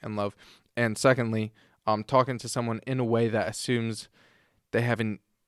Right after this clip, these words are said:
even thought through every option. So if, if I come to you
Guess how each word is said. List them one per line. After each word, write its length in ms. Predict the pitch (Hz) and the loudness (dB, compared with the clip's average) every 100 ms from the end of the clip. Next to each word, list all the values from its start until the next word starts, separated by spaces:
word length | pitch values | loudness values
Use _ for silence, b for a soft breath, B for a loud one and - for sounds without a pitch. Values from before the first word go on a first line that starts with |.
| _ _ | _ _
even 280 | 123 110 104 | -10 -6 -6
thought 400 | 101 - 110 - | -6 0 0 0
through 200 | - 107 | -4 -6
every 520 | - 104 104 104 101 - | -4 -4 -4 -4 -8 -4
option. 400 | 107 107 - 117 110 B B | -2 -2 -4 -10 -10 B B
So 200 | - 123 | 2 2
if, 140 | 117 - | 2 0
if 160 | 139 139 | 0 4
I 120 | 135 | 2
come 200 | - 143 | 0 -6
to 140 | - | -2
you 300 | 131 127 113 | -2 0 -4